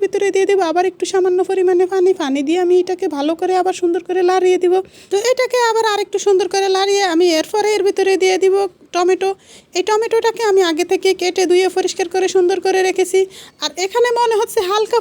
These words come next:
পরিমাণে মাংস, আর এর ভিতরে থাকবে বেশি পরিমাণে আলু। এখানে মাংসর গ্রানে গ্রানে আলু দিয়ে পেট ভরে ভাত খাওয়া যাবে। আর দেখা যাচ্ছে বাসায় সব সময় সব কিছু তো থাকে না, আমরা মহিলারা সাধারণত একটু কিপটামি করে চলি। তো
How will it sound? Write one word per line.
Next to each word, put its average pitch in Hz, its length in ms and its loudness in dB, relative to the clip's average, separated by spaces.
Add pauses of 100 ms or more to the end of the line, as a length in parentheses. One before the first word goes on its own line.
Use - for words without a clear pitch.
পরিমাণে 440 420 0
মাংস, 392 200 0 (180)
আর 285 60 -2 (100)
এর 359 140 0
ভিতরে 427 340 0
থাকবে 415 200 0 (100)
বেশি 349 260 2
পরিমাণে 381 360 2 (100)
আলু। 370 160 2 (500)
এখানে 466 240 0 (100)
মাংসর 381 400 0
গ্রানে 349 380 0
গ্রানে 370 360 2
আলু 339 140 0 (100)
দিয়ে 370 200 4
পেট 359 220 -2
ভরে 370 220 2
ভাত 311 100 -4 (100)
খাওয়া 349 260 2
যাবে। 359 200 0 (440)
আর 453 140 -2 (120)
দেখা 466 220 -2
যাচ্ছে 466 180 0 (100)
বাসায় 427 340 0
সব 359 120 0 (100)
সময় 381 280 4
সব 349 100 0 (100)
কিছু 359 160 0 (100)
তো 381 60 0 (100)
থাকে 370 260 -2
না, 381 40 2 (100)
আমরা 370 220 2
মহিলারা 370 480 4
সাধারণত 359 320 0 (100)
একটু 359 200 -6
কিপটামি 370 440 0
করে 370 140 0 (100)
চলি। 370 220 2 (460)
তো 349 40 -6